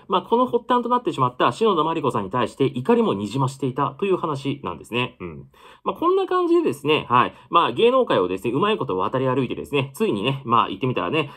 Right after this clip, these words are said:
えー、上り詰めた指原さんなんですけども、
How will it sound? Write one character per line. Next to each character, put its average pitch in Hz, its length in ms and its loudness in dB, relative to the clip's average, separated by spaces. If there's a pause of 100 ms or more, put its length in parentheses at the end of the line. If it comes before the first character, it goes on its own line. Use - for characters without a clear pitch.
(100)
え 107 160 2
ー、 101 60 0
上 127 180 4
り 147 80 0
詰 147 160 -2
め 104 80 -6
た 98 100 -12
指 127 140 -6
原 147 160 -2
さ 135 140 -4
ん 131 80 -2
な 147 100 -2
ん 160 80 -8
で 143 80 -4
す 139 80 -16
け 156 80 -4
ど 180 80 -4
も、 240 180 -2